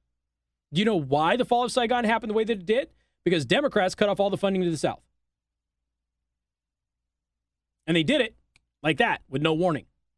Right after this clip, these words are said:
There's other factors, and I've already gone over those. But that's the event. That right there, that defunding is what spurred the North to launch that final assault the way that they did.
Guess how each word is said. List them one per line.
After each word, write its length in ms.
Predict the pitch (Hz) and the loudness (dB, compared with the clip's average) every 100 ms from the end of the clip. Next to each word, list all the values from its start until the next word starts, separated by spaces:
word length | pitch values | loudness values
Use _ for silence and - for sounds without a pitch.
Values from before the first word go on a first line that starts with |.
| _ _ _ _ 185 | _ _ _ _ -6
There's 160 | 196 | -4
other 360 | - 277 294 226 - | -2 -2 -2 -6 -4
factors, 500 | 208 196 - 156 147 - | -2 -2 -2 -4 -4 -6
and 80 | |
I've 100 | 151 | -4
already 140 | 170 185 | -2 -2
gone 160 | 170 | 0
over 140 | 170 151 | -2 -2
those. 180 | 120 - _ _ _ _ | -4 -6 _ _ _ _
But 300 | 339 285 180 - _ _ _ _ | -2 -2 -4 -12 _ _ _ _
that's 520 | 110 147 214 269 - | -6 -2 -2 -4 -4
the 220 | 233 240 | -4 -2
event. 460 | 196 226 143 - - _ _ _ 110 | 0 0 -2 -8 -20 _ _ _ -16
That 380 | 120 180 254 269 | -2 -2 0 -2
right 240 | 262 214 | -2 -2
there, 300 | 240 202 117 | -2 -2 -4
that 200 | 143 135 | -6 -4
defunding 560 | 208 220 208 202 220 233 | -4 -2 0 0 0 -2
is 120 | 151 | -4
what 140 | 165 - | -6 -6
spurred 540 | - - 220 233 202 | -8 -4 -2 -2 -2
the 80 | 214 | -2
North 420 | 185 175 165 - _ | 0 0 0 -4 _
to 100 | 175 | -4
launch 400 | 143 165 175 - | -2 0 -2 -2
that 200 | 175 147 - | -4 -4 -4
final 340 | 160 165 160 | -2 0 0
assault 360 | 151 - 131 - | -2 -2 -4 -4
the 80 | 131 | -4
way 100 | 131 | -4
that 160 | 127 | -4
they 80 | 131 | -6
did. 220 | 127 170 | -4 -6